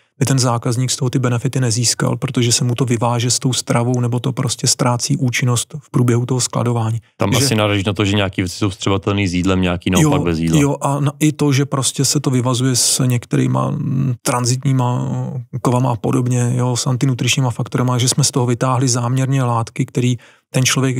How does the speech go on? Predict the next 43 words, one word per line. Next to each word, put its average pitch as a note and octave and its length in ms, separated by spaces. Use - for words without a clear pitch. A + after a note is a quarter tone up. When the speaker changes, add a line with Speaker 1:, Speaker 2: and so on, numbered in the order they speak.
Speaker 1:
když B2+ 260
mu, C3+ 220
eh, A#2+ 40
ve A#2+ 80
stravě C3 360
chybějí, A#2+ 380
tak A#2+ 140
by B2 100
neměly A#2+ 400
být B2 180
v A#2+ 40
multivitaminu. A#2+ 640
Měl B2+ 240
by B2+ 120
je B2+ 100
prostě B2+ 520
vytáhnout A#2+ 580
vlastně B2+ 320
do B2 80
těch - 260
vyšších B2+ 300
pater A#2+ 320
suplementace A#2+ 720
a B2+ 40
užívat A#2+ 360
to B2+ 120
třeba C3 240
nálačno A#2+ 440
ráno, A#2+ 340
večer, A2+ 440
jo, A#2+ 300
a, A#2 260
a A#2+ 80
nemělo A#2+ 340
by A#2 100
to A#2+ 100
být B2 180
v - 40
tom B2 300
multivitamínu, B2 640
protože - 160
tam A#2 160
to C3+ 120